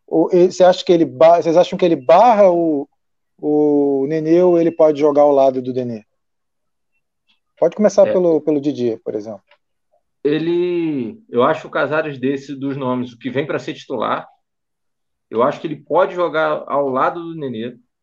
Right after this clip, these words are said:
Speaker 2: E, pri-, no início, o, eu acredito que o Roger, por característica dele, de, é, ter uma hierarquia dentro do, do elenco, de os caras que tavam, que botaram o time, acho que ele não vai sacar o Nenê, que é um dos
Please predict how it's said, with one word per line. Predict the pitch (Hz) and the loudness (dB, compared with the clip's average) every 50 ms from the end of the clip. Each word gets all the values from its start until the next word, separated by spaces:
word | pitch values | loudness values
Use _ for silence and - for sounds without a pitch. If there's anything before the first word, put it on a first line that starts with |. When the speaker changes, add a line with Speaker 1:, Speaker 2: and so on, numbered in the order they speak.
| _ _ _ | _ _ _
Speaker 2:
E, | - 127 127 - - - - _ | -10 -8 -8 -8 -10 -12 -20 _
pri-, | _ 143 156 170 160 | _ -12 -12 -12 -12
no | 156 156 151 | -12 -12 -10
início, | 147 139 135 151 175 175 - - - 156 139 123 107 95 - _ _ _ _ _ _ _ _ _ _ _ _ | -8 -8 -8 -10 -10 -12 -14 -12 -10 -8 -8 -8 -8 -12 -16 _ _ _ _ _ _ _ _ _ _ _ _
o, | - 123 123 123 120 120 120 117 113 113 110 107 104 101 98 98 92 92 87 82 80 - _ _ _ | -8 -4 -2 -2 -2 -2 -2 -4 -6 -6 -6 -8 -8 -8 -10 -10 -10 -10 -12 -14 -18 -20 _ _ _
eu | - 104 110 | -8 -6 -6
acredito | 117 120 123 117 110 107 127 131 - 135 131 | -4 -4 -6 -10 -8 -8 -10 -10 -10 -14 -12
que | - 139 | -8 -8
o | 131 110 | -8 -6
Roger, | - 104 117 127 131 113 - - - _ _ | -4 -2 -2 -2 -2 -4 -8 -14 -18 _ _
por | - 113 107 - - | -16 -16 -16 -16 -10
característica | - 120 113 123 123 - - 123 127 131 - - 131 | -6 -6 -4 -4 -6 -8 -10 -10 -10 -10 -10 -12 -10
dele, | 107 110 120 131 139 131 120 110 110 | -6 -4 -2 0 0 0 -2 -4 -8
de, | 107 107 113 110 104 110 - _ _ _ - _ _ _ _ _ _ _ _ _ - | -10 -10 -10 -10 -12 -14 -18 _ _ _ -20 _ _ _ _ _ _ _ _ _ -8
é, | 113 110 107 104 - - - _ _ _ _ _ _ _ _ | -6 -4 -4 -4 -4 -6 -10 _ _ _ _ _ _ _ _
ter | - 147 | -6 -6
uma | 147 156 156 | -4 -4 -4
hierarquia | 151 151 151 151 143 127 - - - 156 165 170 160 143 | -2 -2 -2 -2 -4 -6 -8 -12 -14 -10 -6 -4 -4 -2
dentro | 127 135 147 147 139 139 135 | -2 -4 -6 -6 -8 -10 -8
do, | 127 139 135 131 131 127 123 | -6 -6 -6 -4 -4 -6 -6
do | 123 135 139 | -4 -2 -2
elenco, | 131 123 123 127 139 151 143 135 123 127 - 127 | 0 0 0 -2 -2 -2 -2 -4 -6 -6 -10 -10
de | 120 120 | -10 -12
os | 123 - | -14 -10
caras | - 151 143 139 - | -8 -8 -8 -8 -12
que | - - _ | -18 -14 _
tavam, | - 147 147 135 127 131 _ | -4 -4 -4 -4 -6 -10 _
que | _ 139 | _ -8
botaram | 131 127 120 123 135 135 143 139 135 131 | -6 -6 -4 -4 -4 -4 -2 -4 -6 -8
o | 123 | -10
time, | 123 - 135 127 127 | -12 -14 -12 -12 -12
acho | 123 123 - | -12 -12 -12
que | 139 | -12
ele | 127 | -10
não | 123 131 147 | -8 -8 -6
vai | 143 147 135 | -6 -8 -8
sacar | - 127 120 - - 127 | -8 -10 -12 -8 -8 -8
o | 131 | -8
Nenê, | 120 107 107 120 127 | -8 -8 -8 -10 -10
que | 123 - | -10 -12
é | 120 | -14
um | 127 131 | -12 -14
dos | - - - - _ | -16 -18 -20 -20 _